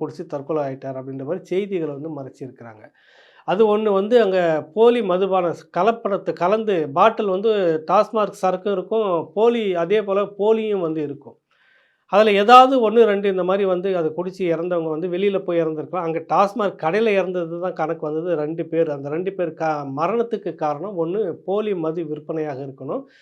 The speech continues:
இல்லை என்றால் வந்து அவர்கள் வேற ஏதோ காரணங்களுக்காக அடித்து கொல்லப்பட்டிருக்கும். இது ரெண்டுமே வந்துட்டு தற்கொலை அப்படின்னு சொல்லிட்டு இந்த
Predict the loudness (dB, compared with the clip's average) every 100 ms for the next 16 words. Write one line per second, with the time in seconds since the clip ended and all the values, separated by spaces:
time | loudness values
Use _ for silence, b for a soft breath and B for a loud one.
0 | b b -2 4 6 4 4 6 6 4
1 | 0 0 0 0 -2 -4 -8 -2 0 0
2 | 0 2 4 4 0 -2 -2 -2 -2 -4
3 | -6 -6 -4 -2 -2 -4 -6 -4 -4 -8
4 | -12 -12 -14 -18 -20 _ _ b b b
5 | b 0 2 4 4 4 4 6 4 2
6 | 0 4 4 2 2 2 4 4 4 2
7 | 0 -4 -4 -4 -2 -2 -2